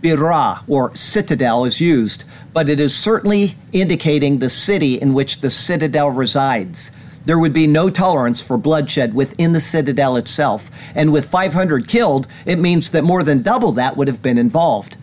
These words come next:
Thus, it is expressive of the city proper, not merely the citadel.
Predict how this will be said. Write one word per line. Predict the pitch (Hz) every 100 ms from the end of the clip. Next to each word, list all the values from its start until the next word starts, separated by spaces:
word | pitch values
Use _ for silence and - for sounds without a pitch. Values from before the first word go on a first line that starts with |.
| - -
Thus, | 147 165 -
it | 151
is | 127
expressive | 139 - 156 151 160 117
of | - 113
the | 120
city | - 160 135
proper, | - - 175 165 123 107 104 - -
not | 139 147
merely | 143 151 131 117
the | 110 120
citadel. | 131 110 107 98 85